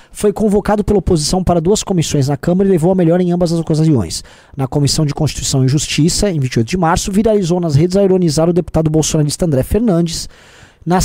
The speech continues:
Comissão de Segurança Pública e Combate ao Crime Organizado, em onze de abril, o ministro nem sequer chegou a ser confrontado, já que a discussão mais aclarada concentrou-se entre os próprios parlamentares.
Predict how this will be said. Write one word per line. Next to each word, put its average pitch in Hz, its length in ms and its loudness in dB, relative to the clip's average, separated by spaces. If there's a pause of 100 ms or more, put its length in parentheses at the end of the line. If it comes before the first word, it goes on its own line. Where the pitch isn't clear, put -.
Comissão 220 320 0
de 165 80 -2
Segurança 151 380 0
Pública 156 240 -2
e - 20 -10
Combate 131 220 -2
ao - 20 -16
Crime 147 200 0
Organizado, 180 640 0
em 190 120 0
onze 151 140 2
de 165 60 0
abril, 175 200 2
o - 20 2
ministro 202 320 -2
nem 233 80 -2
sequer 208 260 -2
chegou 190 220 -2
a - 20 2
ser - 140 -4
confrontado, 175 540 -2
já 135 120 0
que - 80 -6
a 156 40 -2
discussão - 360 -4
mais 170 180 0
aclarada 156 520 0
concentrou-se 160 640 -2
entre 180 140 -4
os 170 80 -6
próprios - 380 -2
parlamentares. 170 760 -4